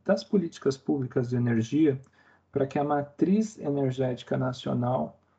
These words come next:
continue o mais não fóssil possível, vamos dizer assim. Mas também poderemos dizer renovável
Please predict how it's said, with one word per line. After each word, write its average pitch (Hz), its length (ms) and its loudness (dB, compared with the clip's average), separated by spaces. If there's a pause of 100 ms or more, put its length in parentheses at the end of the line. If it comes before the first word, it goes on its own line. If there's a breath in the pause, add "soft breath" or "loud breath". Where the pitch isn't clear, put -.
(220)
continue 139 920 0
o 143 120 2
mais 135 840 -2
não 143 380 4
fóssil 135 600 -2
possível, 120 840 -4
vamos 113 280 -4
dizer 117 260 -6
assim. 120 360 -8 (240)
Mas 143 240 -2
também 131 280 -2
poderemos 120 640 -2
dizer 117 220 -4
renovável 113 920 0